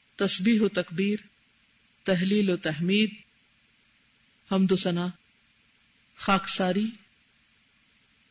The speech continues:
انکسار، بغرض عبادت سر منڈانا، گھر کا طواف، دعا، یہ تمام امور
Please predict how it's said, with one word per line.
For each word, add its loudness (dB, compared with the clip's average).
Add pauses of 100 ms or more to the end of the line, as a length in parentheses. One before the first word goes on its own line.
انکسار، 2 (1300)
بغرض 2
عبادت 4
سر 2
منڈانا، 2 (1500)
گھر 4
کا 2
طواف، 0 (840)
دعا، 4 (920)
یہ 4
تمام 6
امور 6